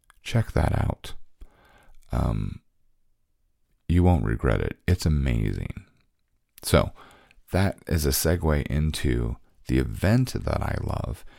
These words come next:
because it has to do with World Anvil. And it is an event that is, starts every year on July first. It is called Summer Camp.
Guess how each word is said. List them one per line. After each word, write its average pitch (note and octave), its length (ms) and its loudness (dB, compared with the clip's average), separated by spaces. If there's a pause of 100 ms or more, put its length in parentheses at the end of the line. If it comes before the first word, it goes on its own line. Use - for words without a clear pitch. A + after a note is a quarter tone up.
(260)
because D#2 280 4
it - 100 0
has F#2+ 360 0
to C#2 100 -2
do E2+ 200 4
with E2+ 240 0
World B1+ 400 -2
Anvil. A#1+ 600 -6 (800)
And D#2 180 4
it E2+ 160 4
is F2+ 200 2
an F2 80 2
event E2 580 2
that D2+ 400 -2 (160)
is, D2+ 180 -2
starts - 600 -2 (800)
every F2+ 240 2
year E2+ 320 2
on C2 160 -2
July - 400 -4
first. - 580 -10 (1000)
It C#2+ 100 -2
is E2+ 160 2
called G1+ 460 -2 (400)
Summer - 420 -2
Camp. - 400 -10